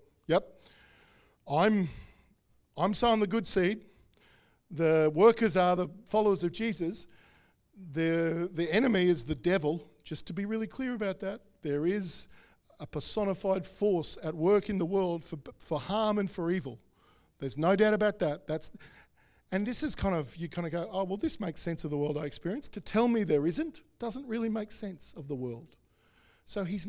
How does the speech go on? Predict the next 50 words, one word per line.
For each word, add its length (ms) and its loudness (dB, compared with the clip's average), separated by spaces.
helping 380 -6
us 140 -8
make 180 -12
sense 260 -10
of 60 -18
the 60 -12
world. 340 -16
And 140 -2
he 80 -2
says, 540 0
"Something's 360 -6
gonna 160 -6
happen 280 -8
at 100 -12
the 160 -10
end." 300 -10
And 160 -4
I 140 0
could 220 -4
just 380 -2
about, 340 -2
and 120 -4
in 60 -2
fact, 340 -4
I, 120 -8
I 60 -6
could 160 -10
just 220 -10
finish 360 -8
it 80 -16
here 340 -12
to 100 -6
just 280 -2
go 460 4
underline 600 2
the 80 -8
point. 280 -6
In 60 -8
fact, 220 -6
I, 60 -6
I 240 -2
want 300 0
to. 80 -6
I 40 -4
want 140 -8
to 40 -4
stop 280 -4
here 100 -6
and 100 -8
say, 200 -6